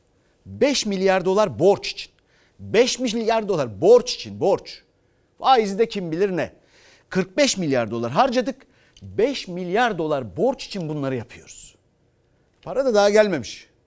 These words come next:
O borcun faizi, o borcun geri ödemesi hepsi sizin cebinizden olacak. Patron sizsiniz. Bunların o yüzden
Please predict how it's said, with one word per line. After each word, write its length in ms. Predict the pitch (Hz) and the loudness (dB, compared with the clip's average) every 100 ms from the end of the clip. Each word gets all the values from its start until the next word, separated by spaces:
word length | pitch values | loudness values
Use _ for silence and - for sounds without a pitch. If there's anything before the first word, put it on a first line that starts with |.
| _ _ _ _ _ _ | _ _ _ _ _ _
O 200 | 190 254 | 2 4
borcun 400 | 262 254 226 269 | 6 4 4 -2
faizi, 480 | 247 240 240 247 233 | 0 2 4 2 0
o 220 | 214 220 | 0 2
borcun 360 | 254 254 233 240 | 2 2 0 0
geri 200 | 247 262 | 2 4
ödemesi 440 | 254 247 240 254 | 4 0 0 -2
hepsi 240 | 240 226 196 | -2 -4 -8
sizin 280 | 208 208 | -8 -6
cebinizden 440 | 196 180 160 143 143 | -4 -4 -6 -8 -6
olacak. 280 | 127 101 - _ _ _ - | -6 -10 -18 _ _ _ -8
Patron 320 | 196 - 175 | -8 -6 -10
sizsiniz. 500 | 156 143 107 85 - _ _ _ _ _ _ _ _ _ _ _ _ | -12 -14 -16 -20 -20 _ _ _ _ _ _ _ _ _ _ _ _
Bunların 600 | 107 175 254 269 233 139 - _ _ | -4 -2 2 2 2 0 -8 _ _
o 140 | 190 269 | 0 2
yüzden 560 | 254 196 180 160 110 | 2 0 0 0 -4